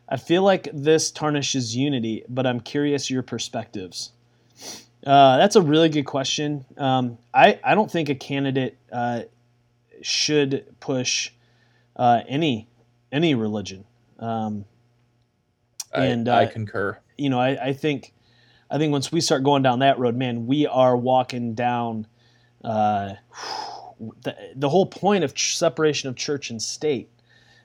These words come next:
Speaker 1: um, historically was, one, to keep the state out of the church. Like that, <laughs> that was, that was the original concern, right? Was that, um,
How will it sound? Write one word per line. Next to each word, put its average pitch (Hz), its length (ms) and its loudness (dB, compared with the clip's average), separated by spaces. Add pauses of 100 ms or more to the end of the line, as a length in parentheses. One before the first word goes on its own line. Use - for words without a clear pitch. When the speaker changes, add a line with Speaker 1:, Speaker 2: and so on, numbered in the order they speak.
(100)
Speaker 1:
um, 117 420 -2 (760)
historically 120 800 -6
was, 110 360 -8
one, 120 540 0 (120)
to 131 80 -8
keep - 320 -8
the - 80 -14
state - 500 -2 (100)
out 139 180 4
of 110 140 -2
the 104 80 -8
church. - 600 -6 (560)
Like 110 300 -8
that, 143 460 0
<laughs> - 40 -16
that 135 320 -2
was, 147 200 -4 (340)
that 202 140 -2
was 165 140 2
the 143 120 4
original 143 480 2
concern, 113 560 -6
right? 107 360 -8
Was 113 200 -10
that, 120 320 -4 (400)
um, 113 460 -4